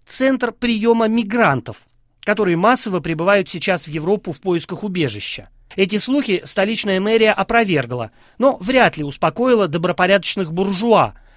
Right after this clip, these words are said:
которых ужасают картины происходящего в Греции и на Балканах, в Австрии или Германии. Впрочем, помимо опасений за собственную безопасность, у противников строительства ночлежки есть и простые финансовые соображения.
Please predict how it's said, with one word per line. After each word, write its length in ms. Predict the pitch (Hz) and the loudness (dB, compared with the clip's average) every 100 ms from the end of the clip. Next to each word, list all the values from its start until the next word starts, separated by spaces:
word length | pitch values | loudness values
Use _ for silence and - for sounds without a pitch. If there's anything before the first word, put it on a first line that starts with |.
| - | -2
которых 400 | 202 285 247 - | -2 2 0 0
ужасают 640 | 247 226 220 - 202 151 | -2 0 0 2 2 2
картины 460 | - 156 135 226 208 | 0 -4 -2 -2 -2
происходящего 840 | 160 151 - 156 214 - 180 147 - _ - | -2 -6 -4 2 2 2 -2 -2 -4 _ -14
в 100 | 147 | -8
Греции 540 | 165 208 202 - 165 135 | -2 2 0 -2 -6 -4
и 120 | 160 | -4
на 120 | 151 | -2
Балканах, 600 | 143 139 - 226 214 - _ - | -2 -2 2 4 4 0 _ -10
в 160 | 170 196 | 2 4
Австрии 480 | 190 - - 170 | 4 2 -4 -4
или 360 | 151 170 156 147 | -4 -4 -4 -6
Германии. 760 | - 151 170 156 127 104 87 82 _ _ | -4 2 4 4 2 -2 -10 -16 _ _
Впрочем, 600 | - 269 311 - 254 - | -4 2 4 2 -4 0
помимо 400 | 220 254 262 226 | 0 2 2 0
опасений 520 | 208 233 - 285 233 | 0 0 0 0 2
за 140 | 196 | 0
собственную 560 | 196 254 208 - 202 185 | 0 -2 -4 -2 -2 0
безопасность, 840 | 190 185 214 294 311 233 180 - | 0 0 2 2 2 0 -4 -6
у 180 | - 202 | -6 -6
противников 760 | - 208 220 - 240 185 170 156 | -4 -2 -2 -2 -4 -4 -4 -8
строительства 680 | - 202 214 185 160 190 | -4 -2 0 -2 -8 -4
ночлежки 500 | 185 196 262 285 - | -2 -2 0 -2 -2
есть 280 | 208 233 240 | -4 -4 -4
и 40 | 233 | -2
простые 460 | 196 185 - 233 | -2 -2 -4 -6
финансовые 640 | - 190 185 185 196 180 170 | -4 -2 -2 -2 -4 -4 -4
соображения. 840 | - 180 160 151 131 117 107 98 | -2 0 2 0 0 -6 -8 -14